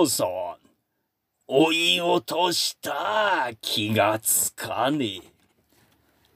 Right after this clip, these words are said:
それから見ると俺なざ、五分坂行きに着流しで、こなげえ刀の落としざし。ちょっと見るから往礼の、人も用心するこしれ。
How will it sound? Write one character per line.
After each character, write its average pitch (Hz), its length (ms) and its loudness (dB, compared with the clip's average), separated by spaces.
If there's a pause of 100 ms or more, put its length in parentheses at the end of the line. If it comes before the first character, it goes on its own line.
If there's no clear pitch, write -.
(140)
そ - 320 4
れ 185 160 6
か 165 220 4
ら 190 140 8
見 202 140 -4
る 208 180 -4
と 131 200 -4
俺 170 240 2
な 196 160 6
ざ、 190 120 0 (680)
五 156 300 4
分 359 180 -2
坂 311 480 6
行 349 220 -4
き 143 220 -12
に 117 200 -6
着 - 220 -12
流 247 340 4
し 214 200 -2
で、 196 300 0 (440)
こ 220 240 8
な 196 220 6
げ 180 300 0
え 139 60 -4
刀 247 640 2
の 208 280 4
落 208 100 6
と 330 200 4
し - 140 -4 (140)
ざ 139 420 6
し。 - 220 -6 (680)
ち - 140 2
ょ 277 120 8
っ - 40 -12 (160)
と 381 200 4
見 370 180 -4
る 339 160 4
か 139 220 2
ら 165 180 8
往 247 340 4
礼 254 240 0
の、 208 320 2 (380)
人 - 480 4
も 202 260 6
用 220 460 4
心 139 300 -4
す 120 320 -4
る 190 300 0
こ - 240 4
し 269 180 4
れ。 262 420 0